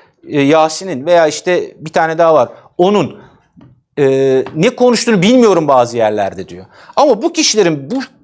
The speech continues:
projelerde böyle aracı olması ciddi bir sıkıntı olarak görülmeli. Ama dediğim gibi delil var mı? Ben delil göremedim. Tanık ifadeleri gördüm, müşteki ifadeleri gördüm, etki pişmanlık ifadeleri gördüm.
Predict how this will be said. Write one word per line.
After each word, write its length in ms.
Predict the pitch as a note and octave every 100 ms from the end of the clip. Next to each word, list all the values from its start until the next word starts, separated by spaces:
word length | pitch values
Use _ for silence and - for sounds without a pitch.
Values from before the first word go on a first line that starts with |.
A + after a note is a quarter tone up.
| _
projelerde 720 | - G3 F#3 F#3 F3 F#3 B2+ C#3
böyle 200 | C4+ B3+
aracı 440 | G3 G3+ F#3 A#3+
olması 680 | - E3+ D3+ C#3+ - G#3+ B3+ - _ B2
ciddi 400 | E3 G3+ C#4 C4
bir 40 |
sıkıntı 380 | - - G3 F#3+
olarak 280 | G#3+ A#3 G#3+
görülmeli. 420 | E3+ C#3 G2 E2+ - -
Ama 220 | - C#4 B3
dediğim 200 | A#3 G#3
gibi 200 | D3 C#3
delil 280 | G#3 A#3+
var 220 | B3+ C4 A3+
mı? 160 | F#3 G#3+ _ _ _ _ -
Ben 220 | A#3+ G#3+
delil 220 | F#3 G3+
göremedim. 440 | F3+ E3+ C#3 G#2+ - _ _ _ _ _ _
Tanık 280 | A3 A#3+ G#3
ifadeleri 460 | F#3+ F3+ D3+ D#3+ D3
gördüm, 360 | B2+ A2 D3+ -
müşteki 420 | G3+ - G#3 A3+
ifadeleri 640 | G#3 F#3+ D#3 C3+ B2+ A#2
gördüm, 380 | A2+ A2 D#4 A3+ _ _ -
etki 300 | A3 A3 A3
pişmanlık 400 | - G3+ G3+ F#3
ifadeleri 420 | F#3 E3 D#3 E3+
gördüm. 380 | D3+ A#2 C3+ G#3